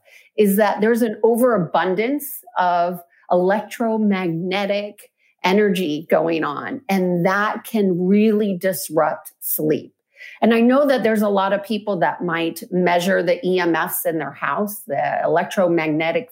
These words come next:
field, and that is something you could certainly do. But to have a,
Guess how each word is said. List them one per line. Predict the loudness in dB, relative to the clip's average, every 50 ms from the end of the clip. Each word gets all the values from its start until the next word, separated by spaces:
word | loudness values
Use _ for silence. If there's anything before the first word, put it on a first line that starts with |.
| -10
field, | -6 -2 0 0 2 2 0 0 -2 -6 -10 -20 -20 -14 _ 0
and | 2 2 4
that | 4 4 2
is | 2 2
something | 2 0 0 0 0 0 0
you | 0 0
could | -2 -2 -4
certainly | -2 0 0 0 0 0 0 0 0 0 0 0 -2
do. | -2 -2 -2 -2 -2 -4 -6 -6 -8 _ -20 -20 -14 -4 -2 -2 -2 -2 0 2
But | 2 4 4 4 2 0 -2 -6 -14 -8 -4 -4 -4 -4 -4 _ -6
to | -2 0 2 2
have | 2 2 0 0 0 2 2
a, | 2 2 0